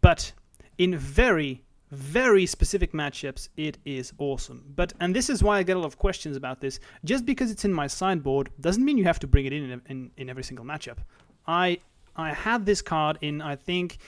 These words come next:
it was in two thousand seventeen or eighteen,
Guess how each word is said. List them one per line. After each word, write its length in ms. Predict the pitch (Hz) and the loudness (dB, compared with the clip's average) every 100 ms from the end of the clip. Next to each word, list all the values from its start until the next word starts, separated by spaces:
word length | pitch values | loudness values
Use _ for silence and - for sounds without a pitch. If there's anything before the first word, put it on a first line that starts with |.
| - - - | -20 -20 -14
it 140 | 147 151 | -6 -2
was 220 | 156 151 | -2 -2
in 160 | 151 | -4
two 200 | 143 160 | -2 -2
thousand 540 | 147 - 160 147 143 135 | -2 -2 -2 0 -4 -6
seventeen 880 | - - - - - 208 233 214 | -8 -8 -8 -8 -4 -2 0 0
or 80 | 202 - | 0 0
eighteen, 480 | 190 226 262 285 | -2 0 0 0